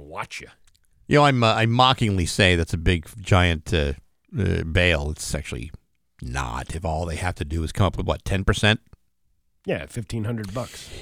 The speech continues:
Speaker 2: Yeah, yeah. I, I think enticing a child into a vehicle, uh, should require something a little bit more serious.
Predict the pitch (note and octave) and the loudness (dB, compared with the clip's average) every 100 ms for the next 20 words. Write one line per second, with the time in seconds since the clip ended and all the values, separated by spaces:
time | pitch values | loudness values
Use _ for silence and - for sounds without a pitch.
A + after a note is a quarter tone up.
0 | - G2+ D2+ - - - G#2+ - - - | -6 -2 -2 -4 -4 0 0 0 -4 0
1 | B2+ C#3 A2+ - A2 - F#2+ - G#2 F#2+ | 2 4 2 2 0 2 -2 -2 2 2
2 | F2+ F2+ F2+ E2+ F#2 F2 F2 D#2+ E2+ - | 2 0 0 2 2 2 2 2 0 -2
3 | F#2+ E2+ D#2 D#2 D#2 - - F#2 E2+ F#2+ | 0 0 0 -2 -6 -6 -2 0 0 2
4 | E2 E2+ E2+ - F#2 E2 F#2+ A2+ D3+ D3+ | 2 0 -2 -4 -2 -2 0 2 6 6
5 | C#3 A2+ G2 F2+ F2+ D#2+ - D#2 D2+ D#2 | 6 4 2 0 0 -2 -2 -2 -2 -6
6 | - | -8